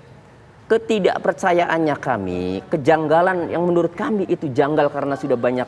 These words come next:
saksi yang melihat Peggy Setiawan berada di Bandung, tapi tetap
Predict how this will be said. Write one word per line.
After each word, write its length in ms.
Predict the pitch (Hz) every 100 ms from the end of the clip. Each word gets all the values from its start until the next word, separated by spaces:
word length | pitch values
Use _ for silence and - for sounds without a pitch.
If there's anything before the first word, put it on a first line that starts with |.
| -
saksi 720 | - - 196 - - 208 151
yang 120 | 143
melihat 320 | 147 139 143
Peggy 160 | - 127
Setiawan 280 | 123 131 127
berada 240 | 123 123
di 120 | 123
Bandung, 280 | 120 131 135
tapi 200 | 123 147
tetap 440 | - 185 - 139